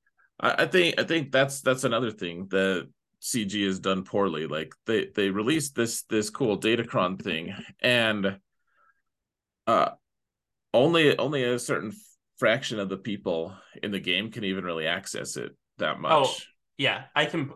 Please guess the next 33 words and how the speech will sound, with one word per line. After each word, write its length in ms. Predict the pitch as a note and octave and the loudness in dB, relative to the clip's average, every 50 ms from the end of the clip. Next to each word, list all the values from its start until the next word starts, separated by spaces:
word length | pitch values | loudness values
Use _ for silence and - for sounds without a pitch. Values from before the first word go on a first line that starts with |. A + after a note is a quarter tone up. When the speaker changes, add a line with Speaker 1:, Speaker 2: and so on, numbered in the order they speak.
| - | 0
Speaker 2:
I 240 | C3+ C3+ C3+ B2 - - | 2 2 2 2 0 -4
completely 600 | - A#2+ A2+ A#2 - A#2 G#2+ G2 - - G2+ F#2 | -10 -16 -16 -16 -14 -12 -12 -12 -10 -12 -12 -12
agree 220 | F#2 - F#2+ G2+ | -12 -12 -12 -12
with 180 | G#2+ - - G#2 | -12 -12 -14 -12
you 80 | G2+ | -12
on 120 | G2+ F#2+ F#2+ | -10 -10 -10
that. 140 | G#2 G2 C3 | -8 -6 -2
And 120 | E3+ F#3+ | 0 2
I'm 120 | A3+ A#3+ G#3+ | 2 2 4
not 260 | G#3 G3+ F3+ - C#3 | 4 4 4 4 4
anti-Datacron. 680 | C#3+ C#3+ C3 C3 B2 A2+ G#2+ A#2+ A#2 A2+ A2 - - - - | 2 2 2 0 -2 -2 0 0 0 0 -2 -4 -8 -6 -2
I'm 260 | C#3 D3 D3 C3+ B2 - | 0 0 0 0 -4 -4
anti-Dodge. 1300 | B2+ B2 B2 - - G#2+ A2 - _ _ - A#2 G#2 G2 F#2+ - - - - - - - - - - _ _ | -6 -6 -6 -8 -10 -12 -12 -12 _ _ -2 0 0 0 0 -2 -6 -12 -16 -16 -16 -14 -14 -16 -16 _ _
<laughs> 100 | _ - | _ 0
I'm 520 | G#3+ F#3 - - - - - - - - E3 | 0 0 0 -2 -10 -18 -18 -10 -2 0 2
not 200 | G3+ G#3 - - | 2 4 4 4
anti-Datacron. 920 | C#3+ C#3+ C3+ - B2+ A#2 G#2+ - A#2 A2+ A2+ G#2+ - - F2+ F2+ F#2+ G2 - - _ _ _ _ _ _ _ _ | 2 2 2 2 0 0 0 0 0 -2 -2 -2 -4 -8 -10 -10 -10 -12 -14 -16 _ _ _ _ _ _ _ _
Um, 520 | - A#2+ A#2+ A#2+ A#2 A2 G#2+ G#2+ G#2+ A2 - _ _ _ _ _ _ _ - | 0 2 4 6 6 4 4 2 0 -4 -10 _ _ _ _ _ _ _ 0
I 100 | D3+ E3+ | 2 4
actually 300 | G3 G#3+ G3+ - E3+ C#3+ | 4 2 2 0 -4 -4
think 260 | C3 C3+ A#2+ A#2 A#2+ | -4 -4 -6 -6 -4
Datacrons 540 | B2 A#2+ A#2+ A#2 A2 - A2 G2+ G2+ G2 - | -2 -2 -2 -2 -2 -2 -4 -4 -4 -6 -6
add 420 | - A2+ A#2 A2+ A2 A2 G#2 - - _ _ _ _ _ _ _ _ - | -2 0 2 2 2 2 0 -4 -10 _ _ _ _ _ _ _ _ -12
some 240 | - - A#2+ G#2+ - | -8 -6 -6 -6 -6
fun 320 | - - A#2 A#2+ A#2 A2 | -2 0 0 0 0 -4
stuff 400 | - - - F2+ F#2 - - - - | -8 -10 -8 -8 -8 -10 -12 -16 -18
to 140 | - B2 G#2+ | -16 -14 -14
the 80 | G#2+ G2+ | -12 -8
game. 400 | A2+ A2+ A2 G#2 G2 F#2+ F#2+ - _ _ _ _ _ - | -4 -4 -4 -4 -4 -8 -14 -20 _ _ _ _ _ -4
Uh, 400 | C3+ A#2+ A#2+ A#2 A2+ G#2+ - - - - _ _ _ _ _ _ _ _ _ _ _ _ _ _ _ _ _ _ _ _ _ _ _ _ _ _ _ _ _ _ _ - | -2 0 2 2 2 2 0 -4 -8 -12 _ _ _ _ _ _ _ _ _ _ _ _ _ _ _ _ _ _ _ _ _ _ _ _ _ _ _ _ _ _ _ -2
but 100 | F3 F3 | 0 2
yeah, 360 | F#3 G#3+ F#3+ B2+ A2 A#2 B2 | 4 4 4 4 2 0 -2
they, 300 | B2+ D3+ F3+ G3 - - | 0 2 2 2 0 -2